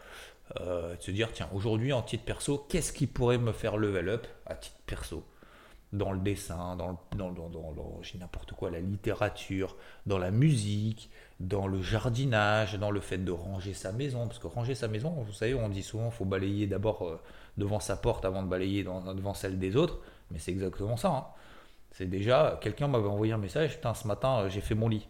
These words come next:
Bah, vous savez, euh, j'ai des enfants, euh, il y en a un qui fait jamais son lit, c'est tout le temps le bordel dans sa chambre et finalement,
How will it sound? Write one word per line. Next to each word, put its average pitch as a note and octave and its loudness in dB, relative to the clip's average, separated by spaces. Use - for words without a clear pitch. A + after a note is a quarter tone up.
Bah, F#2+ -2
vous F#2 -2
savez, A#2 2
euh, F2 -2
j'ai F#2 -8
des F#2 -2
enfants, C3 2
euh, F2 2
il F2+ -4
y G2 -2
en F#2+ -4
a G2+ 0
un A2 2
qui - -8
fait F2+ -4
jamais G2 -2
son G#2 -4
lit, G#2+ 0
c'est - -6
tout - -2
le F#2+ -4
temps G#2 0
le F#2+ 0
bordel F#2+ 0
dans G2 -4
sa F#2+ -4
chambre G#2 0
et E2+ -4
finalement, G2+ -4